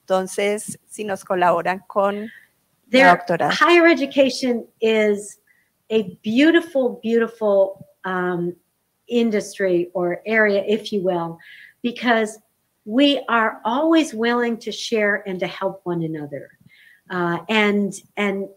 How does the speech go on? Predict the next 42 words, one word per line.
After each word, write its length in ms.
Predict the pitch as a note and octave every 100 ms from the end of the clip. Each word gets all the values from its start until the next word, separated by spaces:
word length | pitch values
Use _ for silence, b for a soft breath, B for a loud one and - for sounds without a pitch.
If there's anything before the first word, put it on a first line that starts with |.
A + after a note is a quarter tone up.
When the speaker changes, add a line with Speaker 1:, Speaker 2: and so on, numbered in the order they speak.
| _
Speaker 2:
and, 180 | G3+ G3 A3+
you 80 | A3
know, 100 | G#3
we 140 | A#3
don't 340 | A#3 A#3 -
guard 300 | A3 G#3 A#3
our 140 | A#3 A3
secrets 680 | - A#3+ A3 - F#3 F#3
and 140 | F#3+ F3+
hide 340 | - G3+ G3
them. 340 | F3+ E3 D3+ - B B _
But 240 | A3+ G#3+ G#3+
if 120 | A3+ A3+
somebody 400 | - C#4 C4+ B3+
comes 540 | - C4 B3+ B3 - -
and 120 | G#3 G#3
asks, 540 | A3 A3 - - - b b b -
uh, 320 | G3 G3 G3
a 120 | G3 G3
C 320 | - C4 A#3+
I 180 | A3+ A3
O 160 | G#3+
at 100 | G#3+
one 220 | G#3+ A3
university, 600 | A3 G#3 G3+ G3 - G3 G3
"How 160 | C#4+
did 200 | D4+ A#3+
you 120 | A#3
do 240 | G3+ C4 C4
that?" 340 | G#3+ F3+ F3 - b b b _
That 220 | A#3 A#3+ A#3+
C 220 | C#4+ C4+
I 220 | B3 A#3
O 560 | A3+ G#3+ G#3+ G3+ - -
will 480 | A#3 A#3 A3 A3 A3 -
a-, 180 | G#3+ -
almost 380 | B3 B3+ B3 B3
always 300 | A#3+ B3+ B3
be 140 | A3
happy 440 | F#3+ C#4 C#4+ A3 F3+
to 160 | -
share, 480 | F3 - F#3+ F3+ F3+